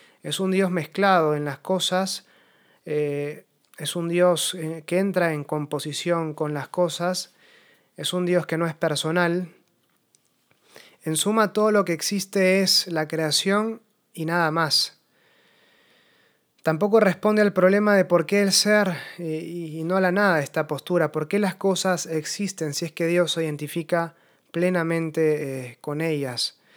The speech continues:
Uno diría, "No, pero porque todo es Dios". Sí, pero esa no es una respuesta, en el fondo,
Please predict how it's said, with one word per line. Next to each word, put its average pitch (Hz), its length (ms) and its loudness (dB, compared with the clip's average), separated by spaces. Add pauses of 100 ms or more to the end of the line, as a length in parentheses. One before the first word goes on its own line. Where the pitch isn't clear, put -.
(180)
Uno 165 160 -4
diría, 165 320 0
"No, 180 220 -2
pero 151 260 0
porque 147 300 -6
todo 180 180 4
es 165 100 0
Dios". 175 320 0
Sí, 196 160 0
pero 165 200 0
esa 185 160 -2
no 185 60 0
es 180 120 -6
una 151 160 -8
respuesta, 143 720 -6 (580)
en 151 100 -10
el 139 140 -8
fondo, 139 460 -8